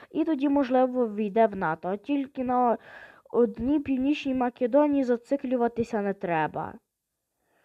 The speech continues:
Чому б якісь африканські країни не приєднати? Марокко б стопудов не хотіло, і такі, ну, з африканськими країнами ми, ми, ну,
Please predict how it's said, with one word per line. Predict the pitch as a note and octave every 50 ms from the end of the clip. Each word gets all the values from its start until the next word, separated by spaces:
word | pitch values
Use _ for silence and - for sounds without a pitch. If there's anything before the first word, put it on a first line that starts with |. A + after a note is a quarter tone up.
| _ _ _
Чому | - - B3+ C#4 D#4+ D#4+
б | C#4+
якісь | C#4 B3+ - C4 C4+ - -
африканські | A#3 A3 - A#3 A#3 A3+ - A3+ A3+ A#3 G#3+ - _ _ _ _ _
країни | - A3+ G#3 G3+ G#3 G3 F#3+ F#3
не | F3+ F3+ F3+
приєднати? | F3+ F#3 F3+ F3 E3+ E3 F3 F#3+ F3+ E3 D#3 E3 - - E3 F3 A3 - _ _ _ _ _ _ _ _ _ _ _ _ _ _ _ _ _
Марокко | - - G#3 A3+ C4+ E4 E4 F4 E4+ - D#4
б | C#4 - -
стопудов | - _ _ B3+ C4 B3+ - _ _ - A3 A3+ G3+ G3+ A3 G3+ G3 G3 G3 F#3+
не | F3 F#3 G3
хотіло, | - - G#3 G#3+ - _ - E4+ F4+ F4 E4 E4 E4
і | D#4 D4+
такі, | D#4 - C#4+ C#4 C#4+ - A#3+
ну, | A#3+ A#3+ A3+ A#3+ A#3 A#3+ B3+ B3+ B3+ B3 A#3+ A3
з | A3 G#3 G3 G3+
африканськими | F3 F#3+ A3+ - - C4 - - D#4 D4+ D4 - _ C4 B3 A#3+ A3+
країнами | - - A3 A3+ A#3+ A#3 A#3 A3 G#3+ G#3+ G3+
ми, | G#3 G#3 G#3 F#3+ F#3 F#3 F3+ F3
ми, | F#3 F#3+ G3 G3+ F#3+ E3+ D3 B2+ A2+
ну, | G#2+ D#3+ D3+ D3+ E3 -